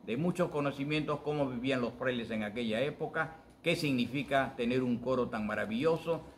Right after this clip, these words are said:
las salas con grandes colecciones de pinacotecas de grandes artistas.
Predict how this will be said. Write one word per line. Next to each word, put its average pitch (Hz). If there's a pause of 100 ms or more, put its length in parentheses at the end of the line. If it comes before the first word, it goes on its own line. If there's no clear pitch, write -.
(120)
las 104
salas 143 (300)
con 113
grandes 131 (260)
colecciones 120
de 107
pinacotecas 107
de 107
grandes 113
artistas. 101